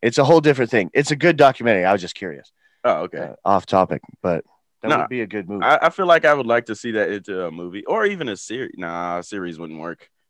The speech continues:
Speaker 2: 'cause it's, it's over after he flies too close to the sun, right? He just
Speaker 1: That's it.
Speaker 2: died.
Speaker 1: It's over.
Speaker 2: <laughs>
Speaker 1: I don't remember, actually. I remember the story, but I don't remember the end.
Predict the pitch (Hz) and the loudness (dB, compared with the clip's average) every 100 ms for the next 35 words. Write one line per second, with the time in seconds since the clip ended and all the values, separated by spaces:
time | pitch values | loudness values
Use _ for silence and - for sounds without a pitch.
0 | _ - 107 131 - 127 123 147 123 92 | _ -12 -8 -8 -8 -6 2 2 2 -2
1 | 87 87 92 90 - 95 98 - 98 95 | -2 -6 -8 -8 -8 -4 -4 -6 -12 -12
2 | 92 87 92 113 90 104 _ 95 98 95 | -10 -14 -12 -14 -12 -16 _ -14 -14 -14
3 | - 107 98 95 - - - 95 98 165 | -6 -2 -2 -4 -10 -10 -2 0 2 0
4 | 185 - 165 233 151 160 180 123 92 82 | 0 2 6 6 6 6 6 4 2 -2
5 | - 85 73 80 - _ _ _ - 127 | -8 -10 -10 -14 -20 _ _ _ 0 2
6 | 147 170 170 165 160 143 131 110 110 113 | 4 2 0 -2 2 4 4 4 4 2
7 | 104 101 90 82 82 76 | 0 -4 -4 -6 -8 -12